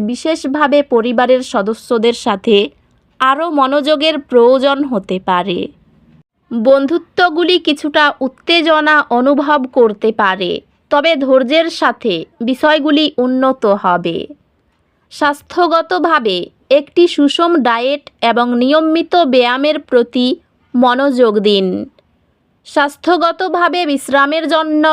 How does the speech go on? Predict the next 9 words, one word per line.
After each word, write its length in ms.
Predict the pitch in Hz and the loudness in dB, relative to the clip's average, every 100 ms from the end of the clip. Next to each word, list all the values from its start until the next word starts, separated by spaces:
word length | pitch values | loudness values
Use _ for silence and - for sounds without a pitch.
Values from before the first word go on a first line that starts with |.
| 311 | 0
সময় 400 | - 262 233 254 | -2 0 0 0
নিন 240 | 262 269 269 - | 0 0 0 -2
এবং 280 | 226 214 214 220 233 _ _ _ - | -2 0 0 -2 -6 _ _ _ -2
নিজেকে 480 | 269 294 285 339 359 | 2 2 2 -2 0
অতিরিক্ত 600 | 311 277 302 320 - - 330 320 | 0 0 -2 -4 -6 -2 0 0
কাজ 240 | 269 240 220 - | 0 -2 -4 -2
করতে 400 | 285 285 285 302 | 2 2 2 0
দেবেন 300 | 254 202 202 202 196 | 0 0 -2 -2 -2
না। 140 | 185 | -2